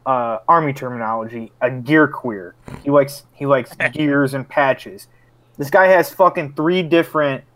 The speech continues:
Speaker 1: Velcro patches on. He has a subdued, uh,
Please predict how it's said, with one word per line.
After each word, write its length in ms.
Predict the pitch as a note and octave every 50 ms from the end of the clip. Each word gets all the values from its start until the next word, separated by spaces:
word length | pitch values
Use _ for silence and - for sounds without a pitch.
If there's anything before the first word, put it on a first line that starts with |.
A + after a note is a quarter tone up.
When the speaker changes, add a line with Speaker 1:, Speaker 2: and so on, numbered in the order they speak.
| _ _ _ _
Speaker 1:
Velcro 440 | C3 C#3 D3 C#3+ C#3 - G3 B2+ - -
patches 400 | - C#3 C3 B2+ - B2 A2+ A#2
on. 180 | G#2 G2+ G#2 -
He 80 | B2 C3+
has 140 | C3 B2
a 60 | B2 A#2
subdued, 840 | - - C#3 B2+ C3 A#2+ _ - E3 E3 E3 E3+ E3+ E3+ E3+ D3+ C#3+ _ _ _ _ _ _ _ -
uh, 440 | C3 C3 C3 B2+ B2 A#2+ A#2 A#2 A2+